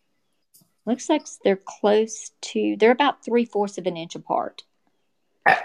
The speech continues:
Speaker 1: Yeah.
Speaker 2: So I'll just, I'll,
Speaker 1: Oh,
Speaker 2: I'll send
Speaker 1: I'm so
Speaker 2: people
Speaker 1: sorry.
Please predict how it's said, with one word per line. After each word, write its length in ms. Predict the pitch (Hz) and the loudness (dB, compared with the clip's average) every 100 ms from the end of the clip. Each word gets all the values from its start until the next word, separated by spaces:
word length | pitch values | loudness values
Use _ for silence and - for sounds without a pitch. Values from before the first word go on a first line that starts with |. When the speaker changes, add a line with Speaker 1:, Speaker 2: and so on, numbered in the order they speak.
| - _ _ _ _ - | -12 _ _ _ _ 0
Speaker 1:
Yeah. 80 | - | 8
Speaker 2:
So 80 | |
I'll 100 | 214 214 | 8 10
just, 240 | 208 - - | 6 4 8
I'll, 120 | 214 | 10
Speaker 1:
Oh, 20 | 269 | 10
Speaker 2:
I'll 80 | 294 | 8
send 100 | - 196 | 6 -4
Speaker 1:
I'm 100 | 214 | -2
so 80 | 196 | -4
Speaker 2:
people 220 | 196 175 | -4 -4
Speaker 1:
sorry. 80 | 170 | -6